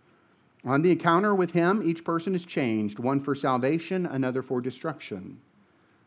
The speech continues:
One cannot simply step over Jesus to go on about the daily routine and pass him by to build a future.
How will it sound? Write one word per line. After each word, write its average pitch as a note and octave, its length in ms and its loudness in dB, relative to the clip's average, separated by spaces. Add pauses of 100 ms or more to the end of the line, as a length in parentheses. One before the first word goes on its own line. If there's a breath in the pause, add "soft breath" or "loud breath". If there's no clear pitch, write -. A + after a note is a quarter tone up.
One C#3 200 2
cannot D#3+ 320 2
simply D#3+ 300 -2
step D3+ 260 -2
over D3+ 280 0
Jesus C#3 400 -2
to D3 80 -6
go C3+ 240 2
on C3 200 0
about C#3+ 220 0
the C#3+ 80 -4
daily C3+ 300 0
routine D#3 500 -2
and C3+ 160 -2
pass D3 260 0
him C#3+ 140 0
by C3+ 300 2
to D3+ 80 -2
build C#3 240 0
a E3+ 40 -2
future. C#3 540 -4